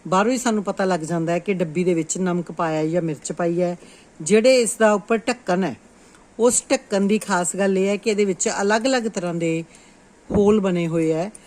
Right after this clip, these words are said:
ਚਾਹੇ ਆਪਾਂ ਇਸ ਵਿੱਚ ਮੋਟੀ, ਅ, ਕੋਈ ਜੀਰਾ ਵਗੈਰਾ ਵੀ ਪਾ ਲਈਏ ਜਾਂ ਨਮਕ ਮਿਰਚ ਪਾ ਲਈਏ, ਤਾਂ ਵੀ ਇਹ ਡੱਬੀਆਂ ਬਹੁਤ ਯੂਜ਼ਫੁੱਲ ਹੈ। ਤੇ ਬੜਾ ਹੀ ਸੁੰਦਰ ਜਿਹਾ ਨਾਲ ਇੱਕ ਸਟੈਂਡ ਹੈ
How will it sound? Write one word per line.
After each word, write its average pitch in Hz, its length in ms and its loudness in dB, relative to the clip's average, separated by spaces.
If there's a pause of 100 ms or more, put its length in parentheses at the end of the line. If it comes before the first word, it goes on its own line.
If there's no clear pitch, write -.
(320)
ਚਾਹੇ 196 320 0
ਆਪਾਂ 165 400 -4 (540)
ਇਸ 180 240 -4
ਵਿੱਚ 185 180 -6
ਮੋਟੀ, 190 600 -2
ਅ, - 460 -12
ਕੋਈ 202 120 2
ਜੀਰਾ 185 360 2
ਵਗੈਰਾ 214 280 2
ਵੀ 196 120 -2
ਪਾ 175 200 -4
ਲਈਏ 160 320 -4 (340)
ਜਾਂ 190 160 -2
ਨਮਕ 175 320 -4
ਮਿਰਚ 175 280 -6
ਪਾ 156 180 -8
ਲਈਏ, 156 280 -8 (360)
ਤਾਂ 196 140 -4
ਵੀ 208 180 0
ਇਹ 160 160 -2
ਡੱਬੀਆਂ 151 320 -4
ਬਹੁਤ 165 440 -4
ਯੂਜ਼ਫੁੱਲ 175 680 -2
ਹੈ। 185 160 -2 (360)
ਤੇ 208 80 -2
ਬੜਾ 196 240 2
ਹੀ 247 120 2
ਸੁੰਦਰ 202 320 -2
ਜਿਹਾ 185 240 -2
ਨਾਲ 151 280 -4
ਇੱਕ 180 200 -8
ਸਟੈਂਡ 175 480 -2
ਹੈ 113 100 -12